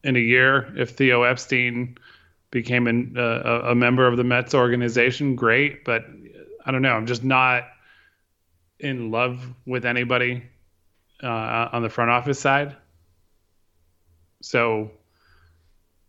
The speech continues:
as long as they're capable of operating, uh, and the players that they want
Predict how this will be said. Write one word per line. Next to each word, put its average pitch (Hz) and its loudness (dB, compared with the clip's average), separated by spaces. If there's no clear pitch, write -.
as 131 -4
long 165 4
as 160 0
they're 151 2
capable 135 -2
of 110 -8
operating, 110 -2
uh, 107 -4
and 107 -8
the 139 -6
players 131 4
that 123 0
they 120 4
want 120 2